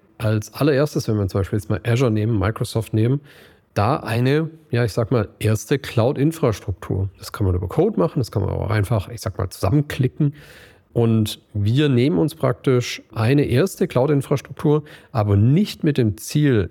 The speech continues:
innerhalb dieser Infrastruktur, die wir aufbauen, in dieser Subscription, in diesem Bereich sozusagen, den Microsoft es nennt,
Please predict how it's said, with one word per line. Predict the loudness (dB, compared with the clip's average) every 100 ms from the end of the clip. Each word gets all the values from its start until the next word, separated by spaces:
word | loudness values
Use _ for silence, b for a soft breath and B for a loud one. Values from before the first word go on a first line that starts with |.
| -2
innerhalb | 0 0 2 2 0 0
dieser | 0 2 2 2 0 -2
Infrastruktur, | -2 0 -2 -2 -2 -2 0 0
die | 2
wir | 2
aufbauen, | 0 -2 0 2 2 -2 B B B 0
in |
dieser | 2 2 0 0
Subscription, | -4 -6 -2 -2 0 0 0 0 -2
in | -2
diesem | 0 0
Bereich | 0 0 2 0
sozusagen, | -2 -6 -2 2 2 2 0
den | 0
Microsoft | 0 -2 -4 -6
es | -4
nennt, | 0 0 -2